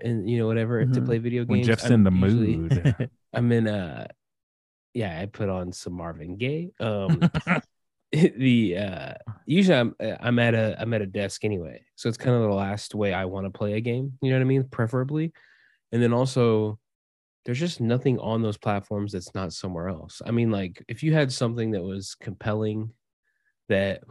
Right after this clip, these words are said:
Speaker 1: was, you know, functioned within that system of streaming, I think
Speaker 2: I
Speaker 1: it
Speaker 2: think
Speaker 1: makes more sense. But there's just nothing that it has to offer. There's no, there's nothing to get me there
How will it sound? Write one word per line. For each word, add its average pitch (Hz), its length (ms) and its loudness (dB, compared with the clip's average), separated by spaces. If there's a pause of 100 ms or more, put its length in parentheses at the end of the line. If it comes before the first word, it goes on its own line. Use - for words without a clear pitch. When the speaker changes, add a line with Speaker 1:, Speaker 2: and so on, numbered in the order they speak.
(100)
Speaker 1:
was, 95 480 -6
you 104 100 -6
know, 85 120 -8
functioned 104 640 -6
within 95 360 -4
that 85 200 -8
system 90 400 -8
of 90 140 -6
streaming, 95 480 -2 (580)
I 104 100 -2
think 104 220 0
Speaker 2:
I 196 60 6
Speaker 1:
it - 80 4
Speaker 2:
think 277 200 2
Speaker 1:
makes - 140 -20
more 92 120 -6
sense. 95 400 -6
But 95 180 -6
there's 107 180 0
just 131 240 -2
nothing 104 680 -2 (1300)
that 143 200 4
it 123 60 2
has 117 280 0
to - 180 -4
offer. 90 360 -4
There's 95 180 -2
no, 113 200 4
there's 107 280 0
nothing 110 280 0
to 104 80 -2
get 101 200 0
me 101 200 -4
there 92 440 -4